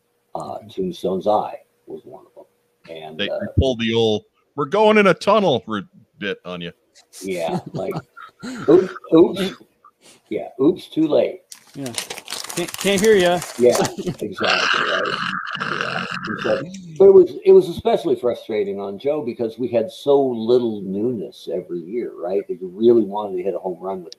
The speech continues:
Speaker 1: every slice of item count or tooling budget that you got to use. And when
Speaker 3: Right.
Speaker 1: it didn't, when it didn't turn out because of the factory, that's one level of frustration.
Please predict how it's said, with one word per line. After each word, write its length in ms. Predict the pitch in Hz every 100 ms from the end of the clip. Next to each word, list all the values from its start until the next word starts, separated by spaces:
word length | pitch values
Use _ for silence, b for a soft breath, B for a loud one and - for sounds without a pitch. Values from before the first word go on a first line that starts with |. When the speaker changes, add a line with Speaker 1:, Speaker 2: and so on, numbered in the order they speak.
| -
Speaker 1:
every 360 | 110 104 95
slice 720 | - - - 95 90 - - _ _ _ _ _
of 140 | 104 101
item 320 | 107 107 101
count 400 | - 101 92 90
or 120 | 82
tooling 500 | 80 - 113 95 87
budget 340 | 76 82 - -
that 100 | 85
you 80 | 78
got 240 | 85 80 -
to 60 |
use. 480 | 80 73 - - - _ _ _
And 160 | 98 101
when 140 | 98
Speaker 3:
Right. 100 | 95
Speaker 1:
it 120 | 95
didn't, 400 | 98 110 113 104 - _ _ _
when 140 | 127
it 140 | 127 117
didn't 280 | 156 170
turn 180 | - 139
out 180 | 131 123
because 280 | 113 110 95
of 40 |
the 60 | 92
factory, 560 | - 113 120 - 135 143
that's 240 | 110 110
one 200 | 98 107
level 280 | 90 85 -
of 100 | 82
frustration. 720 | 90 87 - 82 76 85 78